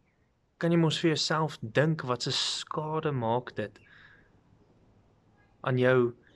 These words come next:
lewe, aan jou geesteswêreld,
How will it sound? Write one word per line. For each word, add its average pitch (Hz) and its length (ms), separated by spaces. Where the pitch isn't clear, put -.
lewe, 120 520
aan 131 200
jou 123 340
geesteswêreld, 127 1040